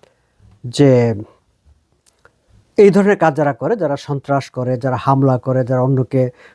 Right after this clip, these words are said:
অন্যকে মেরে ফেলতে চায়, তারা যখন যেই সরকার আসে তখন তারা সেই সরকারে চলে যায়। তারা আওয়ামী লীগে ছিল,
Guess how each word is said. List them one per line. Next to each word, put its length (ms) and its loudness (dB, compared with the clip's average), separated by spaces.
অন্যকে 440 2
মেরে 220 4
ফেলতে 260 -6
চায়, 180 -4
তারা 340 2
যখন 400 4
যেই 180 6
সরকার 460 -4
আসে 220 -4
তখন 240 -2
তারা 200 -4
সেই 220 -2
সরকারে 420 0
চলে 240 -6
যায়। 200 -16
তারা 140 0
আওয়ামী 260 4
লীগে 220 6
ছিল, 280 0